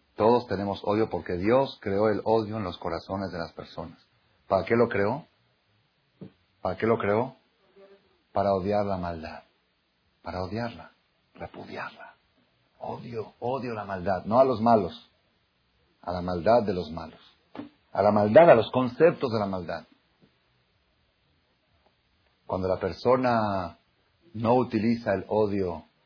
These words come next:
cuando la persona no utiliza el odio, hoy estamos en la, en la era, en el siglo de la tolerancia.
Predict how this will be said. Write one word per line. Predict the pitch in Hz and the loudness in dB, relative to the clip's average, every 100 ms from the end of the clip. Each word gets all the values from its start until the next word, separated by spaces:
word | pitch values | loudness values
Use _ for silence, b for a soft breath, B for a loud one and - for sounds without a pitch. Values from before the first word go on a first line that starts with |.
| _ _ _ | _ _ _
cuando | - 95 92 | -8 -4 -4
la | |
persona | 92 90 113 | -4 -4 -2
no | 117 | -2
utiliza | 117 101 101 | -2 -2 0
el | 95 - | 0 2
odio, | 101 98 95 92 | 2 2 2 4
hoy | 107 | 4
estamos | 101 - 107 104 95 - | 2 0 -2 -2 -4 -8
en | 90 | -8
la, | 87 87 82 80 - _ _ _ _ _ _ | -4 -4 -6 -10 -16 _ _ _ _ _ _
en | 92 | -8
la | 90 92 | -2 0
era, | 107 101 | 0 -2
en | 92 | -4
el | 87 78 | -8 -10
siglo | - 107 98 101 | -8 -6 -2 -4
de | 87 | -4
la | 82 | -6
tolerancia. | 87 82 80 82 78 - - | -8 -8 -8 -10 -12 -18 -20